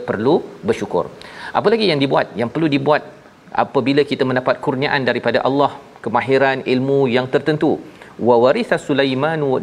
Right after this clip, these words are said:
Dawud." Ya, Nabi Sulaiman mewarisi daripada Daud satu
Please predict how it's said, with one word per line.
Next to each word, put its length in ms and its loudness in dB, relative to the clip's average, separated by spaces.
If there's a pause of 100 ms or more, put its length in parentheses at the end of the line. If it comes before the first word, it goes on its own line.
(120)
Dawud." 500 2 (440)
Ya, 100 2 (440)
Nabi 300 0 (600)
Sulaiman 480 0 (180)
mewarisi 580 2 (100)
daripada 260 2 (260)
Daud 320 2 (220)
satu 220 0